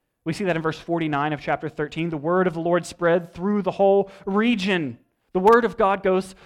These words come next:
forth, but persecution comes also. More opposition, driving them onward to the next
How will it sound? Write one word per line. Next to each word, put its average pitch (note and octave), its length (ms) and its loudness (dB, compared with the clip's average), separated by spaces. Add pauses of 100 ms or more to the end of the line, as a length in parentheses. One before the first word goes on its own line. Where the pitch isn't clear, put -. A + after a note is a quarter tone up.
forth, A#3 600 0 (200)
but - 260 -2
persecution G#3 800 -2
comes D3+ 400 -6
also. F#3 540 -2 (160)
More G3 400 2 (160)
opposition, F3 680 -4 (160)
driving G3 420 0
them G#3+ 300 -2
onward A3 540 0
to G3 100 -8
the D3+ 80 -2
next E3+ 500 -6